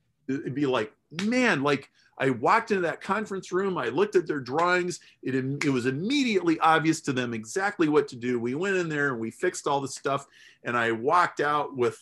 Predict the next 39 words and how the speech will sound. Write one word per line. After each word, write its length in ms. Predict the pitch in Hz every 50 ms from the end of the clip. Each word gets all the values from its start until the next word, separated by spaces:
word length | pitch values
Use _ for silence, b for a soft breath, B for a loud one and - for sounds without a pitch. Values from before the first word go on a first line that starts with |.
| _ _
you 140 | - 120 117
know, 240 | 110 104 98 95 - _ _ _ _ _ _ -
like, 260 | 120 120 110 - - - _ -
a, 120 | 110 107 107 - _ _ _ _ _ _ -
you 140 | 117 120 110
know, 100 | 104 107
a 60 | 110
big 240 | 113 190 190 156 139
feather 340 | - 170 160 165 143 143
in 80 | 127 120
my 160 | 117 110 107
cap 340 | - - - 131 107 - - -
because 280 | 117 107 - 123 117
they 160 | 110 120 123 127
just 240 | 117 120 117 -
thought 220 | - 127 127 120 120
I 80 | 117
was 220 | 113 113 107 - -
so 220 | - 135 127 120
awesome." 520 | 117 110 104 104 - - - - - 143 - _ _ _ _ _ _ _ _ _ _ _ _ _ _ _ _ _ _ _ -
That 320 | 110 107 127 139 160 180
is 120 | 202 202 202
step 360 | - - - 156 143 - -
seven. 600 | - - - 139 123 123 110 - - - 147 139 _ _ _ _ _ _ _ _ _ _ _ _ _ _ _ -
And 160 | 139 143 143
when 120 | 156 165 165
you 120 | 160 151
combine 520 | - - 160 131 117 110 117 127 135 156
it 120 | 180 185 165
with 100 | 160 143
step 380 | - - - - 127 131 135 -
one, 400 | - 113 117 117 123 139 147 165
so 160 | - - 120
you 160 | 107 95 107
start 460 | - - - - 147 143 - - -
your 100 | - 147
day 260 | 143 139 135 131 131 131
right 380 | 113 113 110 117 117 113 110 -
with 180 | 131 110 101